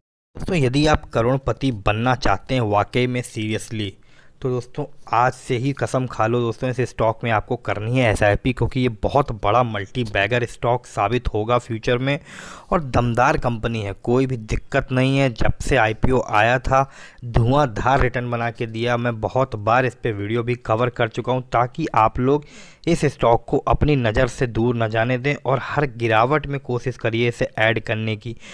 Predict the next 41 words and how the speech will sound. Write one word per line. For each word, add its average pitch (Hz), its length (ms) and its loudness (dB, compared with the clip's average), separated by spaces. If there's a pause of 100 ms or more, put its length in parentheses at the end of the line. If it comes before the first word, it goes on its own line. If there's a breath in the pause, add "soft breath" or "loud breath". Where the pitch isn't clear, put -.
(240 loud breath)
क्योंकि 151 200 0
दोस्तों 147 300 2
ये 139 240 4
बहुत 123 420 0
ही 139 80 0
फंडामेंटल 117 640 -2
स्ट्रॉन्ग 123 340 -2
कंपनी 120 400 -4
है 131 80 0
और 135 120 0
इसके 127 220 -4
फ्यूचर 123 360 -4 (120)
बहुत 123 260 2
ही 120 80 -4
शानदार 110 400 0
दिखाई 107 340 -2
देते 104 300 -10
हैं। 107 100 -12 (420 loud breath)
तो 135 60 0
कौन 160 240 4
सी 160 80 0
कंपनी 156 360 0
है, 165 80 2
चलिए 127 340 0
आपको 127 240 2
नाम 117 260 2
बताता 123 300 0
हूँ। 135 80 0
साथ - 260 0
ही 127 40 4
कहना 117 220 2
चाहूँगा, 127 280 -2
पहली 117 300 -2
बार 117 160 2
आए 123 140 0
चैनल 131 200 -6
पे, - 120 -10
सब्सक्राइब 113 460 -2
करना 117 280 -4
मत 113 140 -4
भूलिएगा। 131 380 0